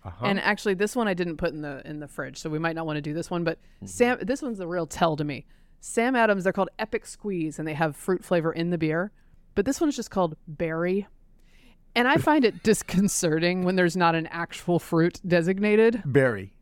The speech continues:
Speaker 2: Berry.
Speaker 1: Yes. It could be Fred Berry, Chuck Berry. Okay. You don't
Speaker 2: It
Speaker 1: know.
Speaker 2: could
Speaker 1: Fred
Speaker 2: be,
Speaker 1: Berry.
Speaker 2: it
Speaker 1: For
Speaker 2: could
Speaker 1: those
Speaker 2: be,
Speaker 1: of you who remember
Speaker 2: it could
Speaker 1: Rerun
Speaker 2: be,
Speaker 1: from What's Happening.
Speaker 2: it could be Captain Crunch Berry.
Speaker 1: Oh, yeah, that's right. Okay.
Speaker 2: Actually, I
Speaker 1: Mm-hmm.
Speaker 2: would be into that beer.
Speaker 1: Halle, I'd have Halle Berry.
Speaker 2: <laughs>
Speaker 1: Thank you.
Speaker 2: All righty.
Speaker 1: Drink that.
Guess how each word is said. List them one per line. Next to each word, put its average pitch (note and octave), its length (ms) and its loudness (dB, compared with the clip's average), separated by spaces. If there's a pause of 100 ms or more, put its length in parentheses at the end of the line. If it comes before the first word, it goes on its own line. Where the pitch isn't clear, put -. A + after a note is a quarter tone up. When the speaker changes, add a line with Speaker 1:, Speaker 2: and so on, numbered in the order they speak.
(120)
Speaker 2:
Berry. E3+ 560 2
Speaker 1:
Yes. A2 320 0 (160)
It - 120 -14
could D3+ 140 -4
be C#3 100 0
Fred D3 320 2
Berry, D#3 340 0 (380)
Chuck - 320 -2
Berry. C3 340 0 (300)
Okay. G#2 340 -4 (180)
You C3 120 -4
don't F3 120 -2
Speaker 2:
It F3 60 -2
Speaker 1:
know. G#2+ 120 -4
Speaker 2:
could - 80 -12
Speaker 1:
Fred E3+ 180 2
Speaker 2:
be, D3+ 80 6
Speaker 1:
Berry. C3+ 200 2
Speaker 2:
it - 160 -8
Speaker 1:
For - 120 0
Speaker 2:
could A3+ 80 6
Speaker 1:
those C4 140 6
Speaker 2:
be, B3+ 80 4
Speaker 1:
of A#3 60 4
you F#3+ 60 6
who F#3 100 6
remember F3 360 4 (140)
Speaker 2:
it F4 120 4
could G#4 120 6
Speaker 1:
Rerun - 40 -2
Speaker 2:
be, F4+ 120 6
Speaker 1:
from B2+ 120 0
What's C3+ 200 4
Happening. C3 400 -2
Speaker 2:
it D4+ 60 -4
could G4+ 120 2
be F#4 100 6
Captain C4+ 360 2
Crunch D4 340 2
Berry. C#3 260 -4
Speaker 1:
Oh, C#3 40 6
yeah, A#3+ 220 4
that's G#3 200 -2
right. - 220 -4
Okay. B2+ 180 -6
Speaker 2:
Actually, E3+ 300 0
I - 20 2
Speaker 1:
Mm-hmm. D#3+ 80 2
Speaker 2:
would D#3+ 120 0
be D#3 120 0
into D#3 180 -4
that D#3+ 200 -2
beer. D#3 160 -4
Speaker 1:
Halle, C3+ 320 2
I'd A2+ 160 2
have A2+ 160 -2
Halle A2 240 0
Berry. D#2+ 300 -6 (440)
Speaker 2:
<laughs> - 380 -8
Speaker 1:
Thank A2 200 -10
you. - 80 -12 (880)
Speaker 2:
All A#3 340 6
righty. E3 380 2
Speaker 1:
Drink - 0 -
that. C3 200 0